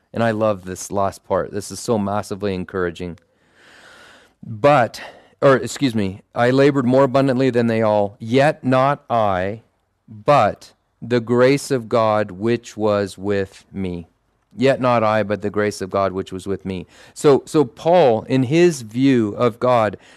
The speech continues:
the grace of God was like a person. It's personified. It's like a person that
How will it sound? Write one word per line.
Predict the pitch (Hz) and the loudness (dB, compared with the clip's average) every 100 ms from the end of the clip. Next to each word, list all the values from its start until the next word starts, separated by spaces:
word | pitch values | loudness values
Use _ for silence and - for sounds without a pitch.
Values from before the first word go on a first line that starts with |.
| - | -6
the | 135 | -2
grace | 131 156 156 | 4 4 4
of | 147 | 0
God | 131 131 117 | 2 4 2
was | 117 120 | 0 0
like | 120 110 | 0 -2
a | 104 | -8
person. | - - 135 - 98 85 | -6 0 0 0 -6 -6
It's | 82 - | -8 -10
personified. | - 131 - 135 117 - 90 78 - - - | -6 -4 0 2 2 0 -2 -2 -6 -20 -10
It's | 87 - | -8 0
like | 147 143 | 0 2
a | 127 | 0
person | - 151 170 - 120 110 107 _ - | 0 0 2 2 0 0 -2 _ 0
that | 123 120 | 2 2